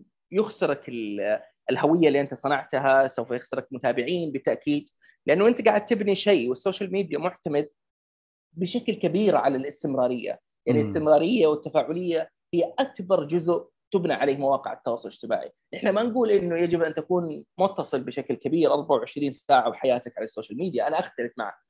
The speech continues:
Speaker 1: مع هذه النقطة. لابد أن يكون عندك شيء نسميه السوشيال ميديا ديتوكس. ديتوكس يعني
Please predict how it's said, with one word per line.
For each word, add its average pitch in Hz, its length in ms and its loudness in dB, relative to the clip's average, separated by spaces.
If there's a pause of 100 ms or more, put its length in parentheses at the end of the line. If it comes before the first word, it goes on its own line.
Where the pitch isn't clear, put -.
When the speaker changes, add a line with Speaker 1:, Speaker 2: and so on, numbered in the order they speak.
(160)
Speaker 1:
مع 139 200 -2
هذه 131 100 0
النقطة. 135 560 -2 (140)
لابد 180 300 6
أن 170 60 -4
يكون 160 200 -2
عندك 160 240 -4
شيء 165 140 -4
نسميه 156 300 -4
السوشيال 147 420 -4
ميديا 147 200 0
ديتوكس. - 680 -10
ديتوكس 180 320 0
يعني 143 340 -2